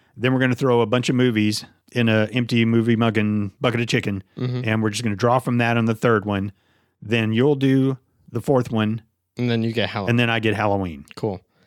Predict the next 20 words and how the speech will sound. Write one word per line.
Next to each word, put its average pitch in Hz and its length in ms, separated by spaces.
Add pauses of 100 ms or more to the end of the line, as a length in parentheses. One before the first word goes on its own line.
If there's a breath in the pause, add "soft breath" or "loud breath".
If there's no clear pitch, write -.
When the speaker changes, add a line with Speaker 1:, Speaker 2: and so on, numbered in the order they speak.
Speaker 1:
I 113 60
hope 185 180
that 139 140
added 113 240
up 101 120
to 101 100
five. 85 360 (120)
I 120 100
think 117 160
it 139 140
did. 92 380
Speaker 2:
<laughs> - 40 (420 loud breath)
Uh, 156 300
so 160 400
my 165 340
tips 180 460
and 165 160
advice 151 460
for 147 160
you 135 500